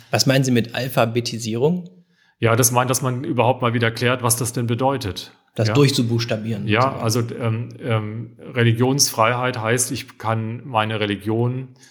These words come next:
Speaker 2: äh, frei wählen. Ich kann auch wählen, keine Religion anzugehören und auch, äh, muss mir die nicht immer, ähm, die sollen mir auch nicht überall entgegenkommen. Also, dass man eine gewisse Freiheit von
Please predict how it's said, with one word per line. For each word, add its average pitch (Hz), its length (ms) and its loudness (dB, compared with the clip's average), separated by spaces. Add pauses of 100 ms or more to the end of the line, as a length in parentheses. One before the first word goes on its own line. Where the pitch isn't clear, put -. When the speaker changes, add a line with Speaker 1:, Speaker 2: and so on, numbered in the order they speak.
(160)
Speaker 2:
äh, 107 140 2
frei 98 400 0
wählen. 127 560 0 (300)
Ich 117 140 -4
kann 113 280 0
auch 98 180 -6
wählen, 101 640 0
keine 113 320 2
Religion 131 500 -2
anzugehören 131 920 0
und 110 300 -4
auch, 98 220 0 (120)
äh, 120 60 0 (640)
muss 117 260 6
mir 107 120 0
die 104 120 -2
nicht 98 280 -4
immer, 95 640 2
ähm, 92 340 -8
die 101 120 -10
sollen 104 300 2
mir 104 100 2
auch 98 80 2
nicht 101 160 -4
überall 101 300 -2
entgegenkommen. 117 800 -2
Also, 101 220 -4
dass 95 180 -4
man 101 100 -6
eine 90 80 -4
gewisse 95 300 -4
Freiheit 95 440 0
von 117 400 2